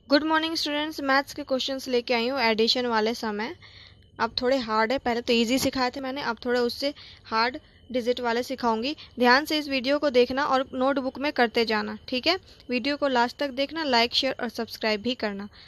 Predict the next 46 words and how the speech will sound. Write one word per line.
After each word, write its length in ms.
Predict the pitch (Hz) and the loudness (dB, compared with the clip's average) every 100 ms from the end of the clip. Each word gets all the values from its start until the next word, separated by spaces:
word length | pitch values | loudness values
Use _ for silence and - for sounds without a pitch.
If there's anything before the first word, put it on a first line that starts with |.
| - | -8
चलो 180 | 262 302 | -2 -2
शुरू 220 | - 302 | -2 -2
करते 260 | 294 277 277 | 0 0 0
हैं। 140 | 277 302 | -2 -2
सिक्सटीन 480 | 294 - - 320 302 | -4 -4 -2 0 4
और 120 | 269 | 6
एटी 280 | 247 269 262 | 6 4 -2
टू, 200 | 233 220 | -2 -2
सिक्सटीन 460 | 254 247 - 302 302 | -2 -4 -2 -4 0
में 120 | 269 | 0
एटी 200 | 254 277 | 2 -2
टू 140 | 262 254 | 0 2
ऐड 200 | 240 240 | 2 0
करेंगे 360 | 226 214 220 254 | -2 -2 -4 -4
कितना 300 | 247 - 254 | -6 -4 -2
होगा, 280 | 220 202 202 - - - - - | -2 -6 -10 -16 -20 -20 -20 -6
आपको 280 | 220 226 269 | -6 -4 -4
बताना 380 | 233 220 220 220 | -2 -4 -4 -4
है। 100 | 247 | -4
सिक्सटीन 480 | 254 240 - 277 302 | -6 -8 -4 -4 -2
में 120 | 262 240 | -2 -2
एटी 420 | - 240 233 277 | 0 -2 -2 -4
टू 180 | 269 247 | -2 0
ऐड 180 | 226 214 | 0 -2
करेंगे 340 | 214 214 247 | -4 -4 -6
कितना 260 | 262 240 240 | -6 -6 -6
होगा, 280 | 208 196 226 - - - - - | -6 -8 -12 -16 -20 -20 -10 -6
तो 60 | 240 | -6
सिक्स 500 | - 302 311 - - _ - | 0 0 0 -8 -18 _ -2
और 160 | 240 247 - | 0 0 -2
टू, 240 | 254 277 | -4 0
यहाँ 200 | 262 247 | 0 2
पे 120 | 240 247 | 2 0
वन, 300 | 220 233 233 | 0 -2 0
यहाँ 180 | 240 | -2
पे 140 | 226 247 233 | 0 -2 0
एट 260 | 220 214 | 0 0
है, 60 | 214 | -4
तो 100 | 226 | -4
सिक्स 260 | 226 269 - | -4 -6 -6
में 80 | 269 | -6
टू 200 | - 254 | -2 2
ऐड 180 | 247 247 | 2 2
करेंगे 280 | 254 247 254 | -2 -2 -4
कितना 220 | 254 - | -4 -4
होगा, 220 | 269 294 | -4 -6